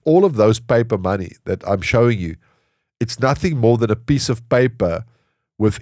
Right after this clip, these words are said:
ink in it that we as humans have put a number on it called two hundred and ten and fifty, uh, and our brain goes on tilt and it says, "I wish I could have the two hundred." But it's the same paper that they use to make the ten.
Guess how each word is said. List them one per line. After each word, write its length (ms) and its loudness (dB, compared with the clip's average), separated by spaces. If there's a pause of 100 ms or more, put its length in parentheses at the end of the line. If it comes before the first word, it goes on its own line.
(120)
ink 300 -2
in 160 -4
it 240 -10 (100)
that 180 -2
we 280 2
as 200 2
humans 460 2
have 220 -2
put 120 4
a 60 2
number 320 -2
on 160 -4
it 140 -10
called 260 -2
two 160 2
hundred 340 0 (360)
and 240 -6
ten 240 2
and 100 -8
fifty, 380 -2 (120)
uh, 60 -4 (300)
and 120 0
our 120 2
brain 340 2
goes 300 2
on 160 -2
tilt 320 0
and 80 -6
it 100 -8
says, 300 -2 (480)
"I 80 2
wish 200 2
I 60 2
could 180 0
have 160 2
the 100 -4
two 200 -2
hundred." 300 -2
But 100 4
it's 140 0
the 80 -2
same 420 0 (260)
paper 360 2
that 120 0
they 100 2
use 240 2
to 120 -4
make 220 0
the 80 -6
ten. 420 0